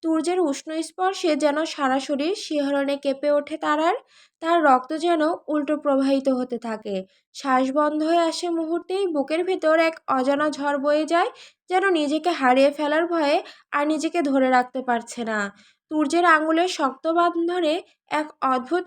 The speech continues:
অসহায়ত্ব তাকে আচ্ছন্ন করে ফেলে, কিন্তু সেই অসহায়ত্বে লুকিয়ে থাকে এক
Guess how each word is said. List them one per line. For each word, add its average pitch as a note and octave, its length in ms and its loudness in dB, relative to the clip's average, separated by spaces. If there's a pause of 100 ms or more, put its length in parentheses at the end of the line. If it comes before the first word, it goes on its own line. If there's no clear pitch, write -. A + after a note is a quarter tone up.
অসহায়ত্ব D4+ 680 -4
তাকে E4+ 240 -2
আচ্ছন্ন B3 600 -2
করে A3 220 -4
ফেলে, G#3 460 -4 (400)
কিন্তু F#4+ 320 0
সেই E4+ 260 0
অসহায়ত্বে F4+ 600 0
লুকিয়ে E4 360 -2
থাকে E4 520 2
এক D4+ 260 0